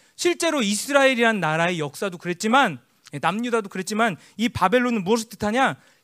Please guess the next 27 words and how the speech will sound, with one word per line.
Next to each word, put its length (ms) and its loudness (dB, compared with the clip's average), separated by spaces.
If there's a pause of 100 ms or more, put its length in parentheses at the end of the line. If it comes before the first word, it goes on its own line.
모든 440 4
인간적인 640 2 (200)
소망이 500 2
사라진 420 -4
상태예요. 480 -6 (380)
다른 220 2
말하면 340 2
이 60 -6
땅이 300 0 (160)
결코 560 0 (160)
지금 240 -6
십 180 -6
년 200 0
지나고 240 -2
이십 200 -6
년 100 -2
지나면은 560 -2 (340)
좋아지지 420 0
않을 240 -4
거예요. 380 -10 (320)
예, 140 -10
세상 300 -4
사람들이래요. 480 -6
"더 180 -6
좋은 160 -6
세상 240 -8
만들어보자. 560 -12